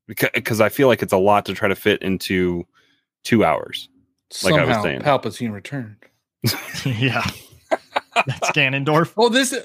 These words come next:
Speaker 2: this guy did, uh, Last Jedi too, didn't he?
Speaker 3: Who?
Speaker 2: Avi Arad.
Speaker 3: Did he?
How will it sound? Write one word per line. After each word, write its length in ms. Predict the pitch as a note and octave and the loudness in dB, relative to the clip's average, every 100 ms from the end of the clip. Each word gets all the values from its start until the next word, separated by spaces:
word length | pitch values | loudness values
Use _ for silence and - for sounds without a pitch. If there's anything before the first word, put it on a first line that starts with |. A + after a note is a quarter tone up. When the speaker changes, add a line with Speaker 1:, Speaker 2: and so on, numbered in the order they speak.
| - | -10
Speaker 2:
this 480 | F#3+ G3 F#3 B3 | -14 -12 -4 -4
guy 220 | B3 C4+ B3+ | 2 2 2
did, 240 | B3+ B3 | 0 0
uh, 340 | B3 A#3+ A#3 | 0 2 -2
Last 400 | G#3 A3+ A#3 A3 | -2 0 0 0
Jedi 340 | A#3+ C#4 G3+ B2+ | 0 2 2 0
too, 140 | A3 | -2
didn't 240 | E3 C3+ G#3+ | -4 -4 -6
he? 140 | C4+ _ _ _ _ _ _ _ _ B2+ | -8 _ _ _ _ _ _ _ _ 0
Speaker 3:
Who? 300 | E3+ C3+ G2 _ _ _ _ _ _ _ _ _ _ _ | 2 2 -2 _ _ _ _ _ _ _ _ _ _ _
Speaker 2:
Avi 260 | - C3 D#3+ | -6 0 2
Arad. 460 | C#3+ A#2 C#3 B2+ - _ _ _ _ _ _ - | 2 2 0 -2 -6 _ _ _ _ _ _ -6
Speaker 3:
Did 160 | G#2+ | 0
he? 200 | F3 D#4 | 0 -2